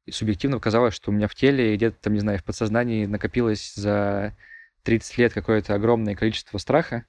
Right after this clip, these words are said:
которое я сам себе не признавал, он стал явен, и как бы он просто требовал моего внимания. Я так к этому относился. Как будто из меня, как из, э, не знаю, из чайничка пошел пар, и нужно было просто, чтобы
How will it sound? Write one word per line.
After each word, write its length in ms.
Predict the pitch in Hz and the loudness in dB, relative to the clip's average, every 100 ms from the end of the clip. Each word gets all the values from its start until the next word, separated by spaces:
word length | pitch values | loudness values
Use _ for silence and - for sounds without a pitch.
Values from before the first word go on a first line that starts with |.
| _ | _
которое 280 | - 110 107 | -4 0 0
я 80 | 101 | 0
сам 180 | 117 107 | 0 -2
себе 160 | 110 | -2
не 80 | 101 | -2
признавал, 580 | 101 98 101 117 147 147 | -2 0 2 2 0 -4
он 140 | - 107 | -6 -4
стал 220 | - 98 | -2 0
явен, 440 | 101 127 110 104 | 2 2 0 -4
и 140 | 107 104 | -6 -4
как 180 | 101 | -4
бы 100 | 98 | 0
он 120 | 101 104 | 0 0
просто 220 | 104 87 | -2 -2
требовал 420 | - 104 98 92 | 2 2 2 0
моего 220 | 92 92 | -2 -2
внимания. 400 | 90 92 87 87 | -2 -2 -2 -2
Я 80 | 92 | -2
так 140 | 95 - | -2 -4
к 40 | |
этому 180 | 92 90 | -8 -8
относился. 580 | - 90 - - 117 110 - _ _ _ _ | -8 -8 -8 -10 -12 -16 -20 _ _ _ _
Как 120 | - | 0
будто 220 | 101 - | 0 2
из 160 | 98 92 | 0 2
меня, 200 | 101 101 | 2 2
как 200 | 101 - | -2 -8
из, 280 | - - 95 | -8 -6 -4
э, 320 | 92 - - | -4 -4 -4
не 100 | - | -4
знаю, 300 | 92 92 87 | -4 -2 -4
из 120 | 92 | -4
чайничка 440 | - 117 104 - - | 0 2 2 0 -4
пошел 260 | 101 107 | -2 -2
пар, 240 | 95 123 143 | 2 2 4
и 20 | |
нужно 200 | 104 104 | 0 0
было 140 | 98 | -2
просто, 280 | 95 107 | -2 -2
чтобы 60 | - | -4